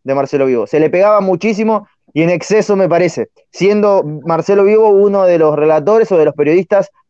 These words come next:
más avesados y más experimentados dentro del medio, eh, y hoy que la A C T C apuesta a un juvenil también es algo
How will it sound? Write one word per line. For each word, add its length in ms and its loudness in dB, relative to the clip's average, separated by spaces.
más 360 -2
avesados 640 0
y 60 -4
más 200 -2
experimentados 680 0
dentro 300 2
del 120 2
medio, 420 0
eh, 220 -4
y 220 -2
hoy 340 0
que 120 0
la 140 2
A 40 0
C 120 -6
T 100 -6
C 140 0
apuesta 680 -2
a 840 2
un 220 0
juvenil 600 -2
también 380 -2
es 160 -4
algo 420 0